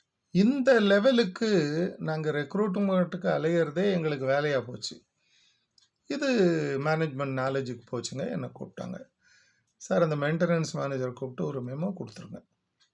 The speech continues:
அப்படியும் அவர் ஆட்டிடியூட் மாறலையா, அந்த ஆளை மாத்திட்டு வேற ஆள் போட்டுருங்கன்னாரு." எனக்கு கொஞ்சம் மனசு கஷ்டமா போச்சு. குடும்பஸ்தான். அதனால அன்னைக்கு சாயங்காலம் அவர் கூப்பிட்டு, "சார், உங்களுக்கு என்ன பிரச்சனை?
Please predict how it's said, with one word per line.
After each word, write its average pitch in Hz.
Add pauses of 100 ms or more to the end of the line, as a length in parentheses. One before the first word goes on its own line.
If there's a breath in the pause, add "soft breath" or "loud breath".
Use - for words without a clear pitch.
(400)
அப்படியும் 185
அவர் 156
ஆட்டிடியூட் 151
மாறலையா, 123 (160)
அந்த 135
ஆளை 165
மாத்திட்டு 147
வேற 139
ஆள் 123
போட்டுருங்கன்னாரு." 113 (380 soft breath)
எனக்கு 311
கொஞ்சம் 180
மனசு 131
கஷ்டமா 117
போச்சு. 113 (440)
குடும்பஸ்தான். 175 (600)
அதனால 135
அன்னைக்கு 127
சாயங்காலம் 127
அவர் 110
கூப்பிட்டு, -
"சார், 240
உங்களுக்கு 175
என்ன 165
பிரச்சனை? -